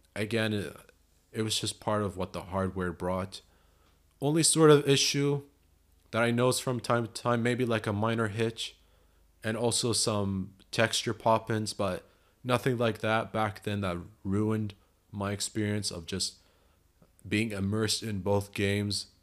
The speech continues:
and being at awe of the storyline and the amazing gameplay, especially the combat. But, I mean, I was happy that this time on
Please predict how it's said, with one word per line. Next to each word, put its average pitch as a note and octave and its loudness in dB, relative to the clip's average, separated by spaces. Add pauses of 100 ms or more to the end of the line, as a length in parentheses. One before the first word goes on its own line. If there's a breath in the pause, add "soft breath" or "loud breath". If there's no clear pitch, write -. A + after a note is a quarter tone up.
(420)
and F2+ -4
being G#2 0
at F#2 -2
awe G2 2
of F2+ -4
the F#2 -12
storyline F#2 0
and F2 -4
the F2 -4
amazing F2+ -2
gameplay, F2+ -4
especially F#2+ -6
the - -14
combat. F#2+ -4 (800 soft breath)
But, F2+ -2
I E2+ -4
mean, F2+ -4
I G2 0
was G#2+ 4
happy B2+ 4
that G#2 2
this A2 0
time A2 0
on F2 -4